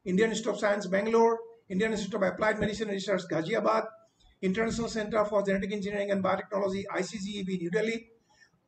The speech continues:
J N U, New Delhi. Then N C B S, Bengaluru. Birla Institute of Scientific Research,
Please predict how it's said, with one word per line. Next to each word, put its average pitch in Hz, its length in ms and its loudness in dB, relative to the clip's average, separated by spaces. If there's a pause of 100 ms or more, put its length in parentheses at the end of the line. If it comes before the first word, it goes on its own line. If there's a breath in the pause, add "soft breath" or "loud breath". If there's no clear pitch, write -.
(260)
J 190 240 6
N 233 80 4
U, 220 240 4
New 202 140 0
Delhi. 208 400 2 (340)
Then 180 200 0
N 180 140 0
C 247 160 -4
B 220 200 2
S, 208 180 2
Bengaluru. 220 600 2 (960)
Birla 220 320 4
Institute 220 280 -2
of 196 120 2
Scientific 202 380 -2
Research, 196 360 0